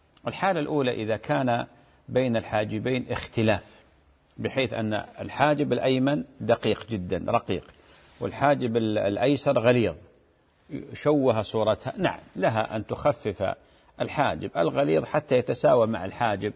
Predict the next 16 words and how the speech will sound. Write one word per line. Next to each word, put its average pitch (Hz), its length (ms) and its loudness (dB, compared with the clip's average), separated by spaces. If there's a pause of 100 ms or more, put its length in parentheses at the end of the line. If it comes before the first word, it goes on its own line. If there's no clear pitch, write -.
الرقيق. 107 420 -4 (640)
الحالة 165 340 0
الثانية 127 560 0 (460)
إذا 139 200 4
تضررت 123 580 4 (460)
بحيث 131 380 0
أن 117 200 -2
الشعر 151 480 0 (120)
نزل 117 400 2 (760)
على 127 440 0
العينين 113 520 0 (720)
مثلًا 98 400 0 (500)
وأصبح 135 460 -2
هناك 117 640 2
أذية، 120 520 0 (160)
نعم، 101 240 -2